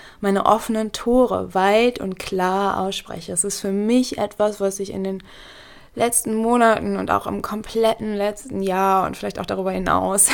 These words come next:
<laughs> ähm, so als immens wichtig für meinen eigenen Weg herauskristallisiert hat.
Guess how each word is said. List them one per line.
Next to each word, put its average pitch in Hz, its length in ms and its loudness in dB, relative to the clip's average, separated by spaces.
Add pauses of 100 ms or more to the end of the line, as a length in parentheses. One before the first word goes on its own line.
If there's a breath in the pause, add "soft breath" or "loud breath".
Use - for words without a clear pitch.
(160 loud breath)
<laughs> - 200 -12
ähm, 202 580 4 (960)
so 220 560 4
als 202 540 0 (180)
immens 220 640 0
wichtig 202 560 -6 (440 loud breath)
für 226 160 -4
meinen 214 240 -2
eigenen 202 480 0
Weg 208 400 2
herauskristallisiert 185 1120 -4
hat. 208 260 -8